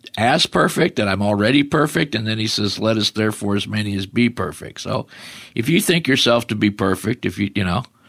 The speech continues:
be minded like I am, not having attained. And if you're otherwise minded, God will let you know about this. He'll reveal that to you.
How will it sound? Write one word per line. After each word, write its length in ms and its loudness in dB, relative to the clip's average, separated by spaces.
be 180 4
minded 640 2
like 340 2
I 260 2
am, 300 -2
not 380 0
having 340 2
attained. 560 -2
And 280 2
if 180 2
you're 220 4
otherwise 480 4
minded, 400 -2
God 260 0
will 140 -2
let 160 -2
you 100 -2
know 140 -2
about 340 -6
this. 240 -14
He'll 120 -10
reveal 420 -10
that 200 -14
to 80 -18
you. 80 -20